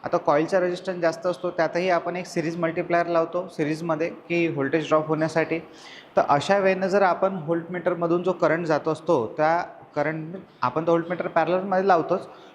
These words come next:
पण जेव्हाही त्याच्यातून करंट वाहतो तो मिनिमम करंट वाहतो, कारण की व्होल्टमीटरचा जो रेझिस्टन्स आहे तो जास्त असतो.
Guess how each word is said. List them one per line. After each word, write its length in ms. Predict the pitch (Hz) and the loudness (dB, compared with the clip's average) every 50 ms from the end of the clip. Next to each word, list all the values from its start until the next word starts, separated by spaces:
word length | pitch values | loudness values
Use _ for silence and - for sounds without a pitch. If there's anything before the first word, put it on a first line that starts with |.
| - - | -6 -4
पण 120 | 175 175 156 | -4 0 2
जेव्हाही 300 | 160 156 147 165 196 202 | 2 2 4 2 2 2
त्याच्यातून 380 | 202 190 170 170 170 190 190 185 | 2 -2 -2 -2 -4 -4 -4 0
करंट 260 | 185 170 165 175 180 | 2 2 2 2 2
वाहतो 280 | 165 151 131 131 160 | 2 0 2 0 -2
तो 120 | 165 202 202 | -2 -2 -2
मिनिमम 460 | 196 196 196 196 202 202 202 196 190 | -2 -2 -2 0 2 2 2 0 2
करंट 260 | 180 165 147 147 143 | 0 0 0 0 0
वाहतो, 260 | 123 117 107 - 110 | 0 -2 -2 -2 -6
कारण 260 | 113 - 135 139 143 147 | -4 -2 -2 -2 -2 -2
की 120 | 143 190 | -2 -2
व्होल्टमीटरचा 640 | 196 175 160 156 151 156 170 165 160 175 170 170 170 | -2 0 0 -2 -2 -2 -4 -2 -2 -2 -2 -2 0
जो 140 | 165 180 160 | 2 2 2
रेझिस्टन्स 540 | 151 135 139 165 165 165 - 170 165 165 | 2 0 0 -4 -6 -6 -6 -8 -4 -2
आहे 160 | 160 139 135 - | -2 -2 0 0
तो 260 | - 202 240 262 - - - - - 131 | 2 2 0 0 0 -8 -16 -14 -10 2
जास्त 320 | 123 160 165 160 - - 160 | 2 2 2 2 0 0 0
असतो. 380 | 135 120 - - - 104 - | 0 0 -2 -8 -12 -12 -14